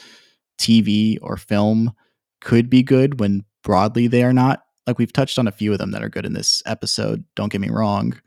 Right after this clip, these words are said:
but a lot of these are mainly exceptions to the rule, uh, 'cause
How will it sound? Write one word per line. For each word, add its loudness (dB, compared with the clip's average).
but 0
a -2
lot 2
of 2
these 0
are -4
mainly 4
exceptions -4
to -4
the -6
rule, -6
uh, -6
'cause -2